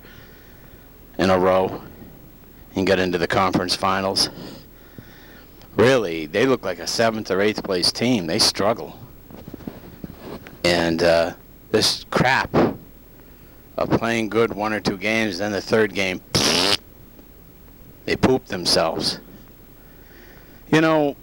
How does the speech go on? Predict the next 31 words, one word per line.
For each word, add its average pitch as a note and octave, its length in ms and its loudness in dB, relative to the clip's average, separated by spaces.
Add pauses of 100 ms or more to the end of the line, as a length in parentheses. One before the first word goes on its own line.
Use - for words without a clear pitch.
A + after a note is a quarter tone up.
(300)
<laughs> - 260 -16
they - 380 0
pay, - 260 0 (460)
they E3+ 80 4
have D#3+ 140 4
a C3 60 2
high D3+ 260 0
payroll. A2 680 -2 (460)
They C3+ 100 2
did C3+ 180 4
a C3 60 4
lot C3 220 4
of C3 80 -2
shenanigans. B2+ 800 0
They A2 100 2
did B2 160 2
a B2+ 60 2
lot B2 240 2
of A#2+ 120 -6
picks. - 320 -2
They A#2 120 -8
did B2+ 160 -2
a B2+ 60 0
lot B2+ 260 2
of A#2 80 -2
work C3 440 0
to A#2 100 -10
get A#2+ 320 -2
where A#2+ 160 2
they A2 180 2
got, A2+ 320 2